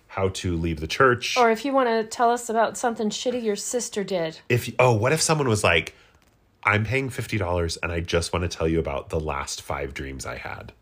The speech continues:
Speaker 1: <laughs> I'd be so fucking mad.
Speaker 2: That would be amazing.
Speaker 1: I'd be so
Speaker 2: You
Speaker 1: fucking
Speaker 2: would
Speaker 1: mad.
Speaker 2: need more
Speaker 1: But I
Speaker 2: than
Speaker 1: would
Speaker 2: that.
Speaker 1: show up. No,
Speaker 2: You,
Speaker 1: I would
Speaker 2: no,
Speaker 1: show up.
Speaker 2: yeah, yeah.
Speaker 1: I'm a whore for fifty dollars.
Speaker 2: Uh, <laughs>
Speaker 1: I'll do basically anything that's not illegal.
Speaker 2: <laughs>
Speaker 1: Not <clears throat> maybe misdemeanors, yes.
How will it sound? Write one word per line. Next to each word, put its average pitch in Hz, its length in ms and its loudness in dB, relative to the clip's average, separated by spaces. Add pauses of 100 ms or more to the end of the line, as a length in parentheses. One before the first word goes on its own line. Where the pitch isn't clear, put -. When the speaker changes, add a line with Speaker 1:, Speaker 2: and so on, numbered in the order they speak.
(120)
Speaker 1:
<laughs> 427 80 2 (1120)
I'd - 140 -2
be - 140 -2
so - 360 -4
fucking 101 440 -8
mad. 87 120 -8
Speaker 2:
That - 140 -2
would 208 100 -2
be 233 120 -2
amazing. 196 680 -6 (100)
Speaker 1:
I'd 147 200 0
be 143 100 -6
so 131 380 0
Speaker 2:
You 151 140 2
Speaker 1:
fucking - 100 6
Speaker 2:
would 370 120 4
Speaker 1:
mad. 247 220 4
Speaker 2:
need 208 80 -6
more 220 160 4
Speaker 1:
But 220 80 10
I 151 80 8
Speaker 2:
than 165 80 8
Speaker 1:
would 135 100 4
Speaker 2:
that. 170 120 6
Speaker 1:
show 135 200 8
up. 120 280 4
No, 190 160 6
Speaker 2:
You, 147 40 4
Speaker 1:
I 185 120 4
would 277 100 0
Speaker 2:
no, - 0 -
Speaker 1:
show 151 300 4
up. 156 180 2
Speaker 2:
yeah, 311 160 -4
yeah. 254 260 -8
Speaker 1:
I'm 208 200 0
a 233 40 -6
whore 160 240 2
for 135 120 -8
fifty 95 300 -10
dollars. 80 380 -2 (140)
Speaker 2:
Uh, 320 360 8
<laughs> - 60 0
Speaker 1:
I'll 175 220 6
do 180 320 0 (320)
basically 147 640 2
anything 110 440 -6
that's 90 220 -8
not 98 300 -2
illegal. 98 640 -4
Speaker 2:
<laughs> 220 40 2
Speaker 1:
Not 208 260 6 (840)
<clears throat> - 0 -
maybe 165 800 0
misdemeanors, 143 800 -2
yes. 107 560 0